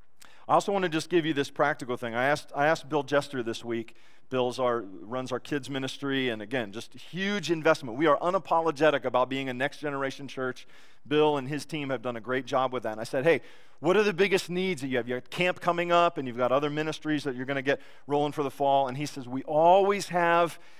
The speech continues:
need for hands-on people." And so I, I just wanna encourage you with that. If you're at a place, maybe you've done it before and you wanna do it again, maybe you've never done it before and you say, "I don't really have a link to the next generation," right? Maybe you're just, that's where you're at. You just say, "I don't,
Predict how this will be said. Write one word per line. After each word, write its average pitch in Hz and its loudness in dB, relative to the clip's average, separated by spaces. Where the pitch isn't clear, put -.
need 170 -2
for 165 0
hands-on 156 0
people." 131 -6
And 143 -4
so 175 4
I, 185 6
I 185 8
just 254 -2
wanna 226 2
encourage 202 4
you 180 0
with 143 2
that. 120 4
If 123 -4
you're 190 6
at 196 6
a - 0
place, 196 4
maybe 170 0
you've 160 -2
done 180 8
it 165 -2
before 180 2
and 180 0
you 165 -2
wanna 165 2
do 160 2
it 165 2
again, 190 2
maybe 175 2
you've 156 -2
never 185 4
done 185 4
it 180 2
before 185 0
and 180 -2
you 175 -2
say, 180 6
"I 175 10
don't 233 6
really 254 6
have 196 6
a 175 6
link 170 0
to 190 0
the 165 2
next 170 2
generation," 156 2
right? 135 4
Maybe 175 2
you're 202 -2
just, 175 -4
that's 165 2
where 175 2
you're 170 6
at. 127 4
You 123 -10
just 143 -6
say, 156 4
"I 170 8
don't, 185 4